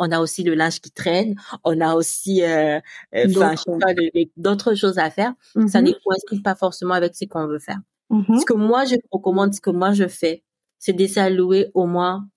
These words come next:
Speaker 1: trente minutes la semaine, déjà pour commencer. Trente
Speaker 2: D'accord.
Speaker 1: minutes la semaine où je,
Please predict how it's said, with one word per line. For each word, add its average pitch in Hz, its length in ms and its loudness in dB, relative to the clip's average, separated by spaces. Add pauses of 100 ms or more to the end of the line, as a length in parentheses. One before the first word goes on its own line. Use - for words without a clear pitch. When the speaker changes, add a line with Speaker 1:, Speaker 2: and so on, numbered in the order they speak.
(560)
Speaker 1:
trente 254 360 0
minutes 165 560 0
la 160 140 0
semaine, 147 460 0
déjà 180 240 2
pour 202 200 -4
commencer. 147 540 -2 (240)
Trente 214 240 4
Speaker 2:
D'accord. 220 200 2
Speaker 1:
minutes 359 200 0
la 165 120 2 (140)
semaine 180 440 0 (360)
où 214 380 2 (140)
je, 180 160 2